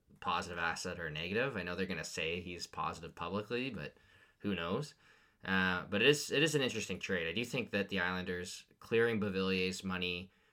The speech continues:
from the books, uh, I think Varlamov is also a free agent this offseason. They'll have some money to spend if they wanna keep Horvat. I'm expecting Lou to give him a pretty good offer that's gonna be tough to turn down if you're gonna trade for him, but I don't know. We'll see. We'll see.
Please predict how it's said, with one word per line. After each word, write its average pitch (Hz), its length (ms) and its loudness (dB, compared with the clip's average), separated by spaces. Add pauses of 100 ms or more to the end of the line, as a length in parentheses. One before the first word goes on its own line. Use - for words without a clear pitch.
from 98 200 2
the 92 60 4
books, 87 520 -4 (340)
uh, 87 60 -4
I 85 140 0
think 110 220 -2
Varlamov 92 420 2
is 90 80 -4
also 85 240 -6
a 85 40 -8
free 85 200 -8
agent 87 180 -6
this - 120 -12
offseason. 85 540 -6
They'll 85 100 -8
have 98 180 -2
some 95 180 -2
money 85 200 -8
to 92 100 -8
spend 92 340 -4
if 92 80 -10
they 87 100 -6
wanna 85 200 -6
keep 90 260 -10
Horvat. 120 440 2 (520)
I'm 98 100 0
expecting 120 800 0 (320)
Lou 110 300 2
to 117 60 2
give 110 120 6
him 107 120 2
a 98 60 2
pretty 104 200 4
good 101 120 6
offer 104 500 2
that's 95 240 -2
gonna 95 120 -2
be 92 120 -6
tough 92 160 -6
to 95 100 -8
turn 95 240 -4
down 95 440 -2 (440)
if 90 160 -8
you're 98 120 0
gonna 95 200 0
trade 90 300 -4
for 117 100 -6
him, 139 240 -2
but 92 260 -2 (520)
I 110 60 -2
don't 123 40 0
know. 160 160 0 (180)
We'll 107 120 -2
see. 139 240 -2 (160)
We'll 104 80 -8
see. 120 240 -4